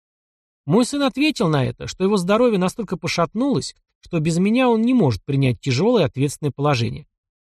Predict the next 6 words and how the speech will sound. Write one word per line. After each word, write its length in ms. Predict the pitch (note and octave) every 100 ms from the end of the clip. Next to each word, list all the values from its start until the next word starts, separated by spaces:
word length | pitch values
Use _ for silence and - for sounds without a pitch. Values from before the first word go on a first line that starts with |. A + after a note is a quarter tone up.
| _ _ _
Позднее, 540 | - D#3+ D#3 C4+ D4+ D3+
когда 240 | C3+ C#3
я 140 | C#3 C3+
уже 140 | B2+
получил 420 | C3+ C#3 C#3 C3+
отставку, 600 | D3 - - C3 - C3+